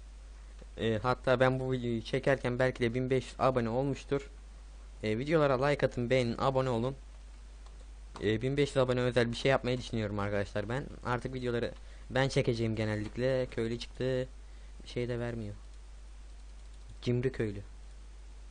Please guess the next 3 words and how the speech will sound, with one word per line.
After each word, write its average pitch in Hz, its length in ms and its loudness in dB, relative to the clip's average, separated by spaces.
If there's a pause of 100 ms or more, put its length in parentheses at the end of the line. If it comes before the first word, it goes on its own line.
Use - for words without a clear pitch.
(3000)
Oho, 123 360 -2
makas 123 480 -2
veriyor. 107 240 -4